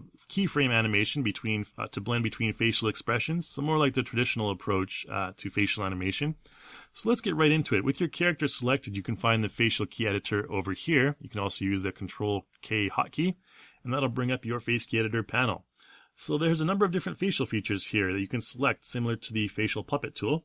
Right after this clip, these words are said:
Let's take a look at what each one, each one of them does here. So there's the forward one, or the, uh, forehead, uh, forward forehead one right here.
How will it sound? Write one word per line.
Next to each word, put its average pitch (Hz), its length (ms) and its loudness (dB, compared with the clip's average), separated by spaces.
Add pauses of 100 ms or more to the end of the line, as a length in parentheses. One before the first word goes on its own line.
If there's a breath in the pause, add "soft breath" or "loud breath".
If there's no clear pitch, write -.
(240)
Let's 165 140 -2
take 190 140 0
a 139 60 2
look 131 160 2
at 127 80 0
what 110 80 4
each 107 160 -4
one, 110 300 -2
each 120 160 -4
one 110 100 -2
of 101 60 -2
them 92 120 -2
does 101 280 0
here. - 260 -12 (400 soft breath)
So - 140 -6
there's 135 180 4
the 127 140 4
forward 151 520 0
one, 104 360 -2
or 107 120 2
the, 104 200 4
uh, 92 60 -2
forehead, 104 440 -2 (180)
uh, 131 120 2
forward 110 340 -2
forehead 147 320 8
one 98 220 2
right 98 160 2
here. 101 280 2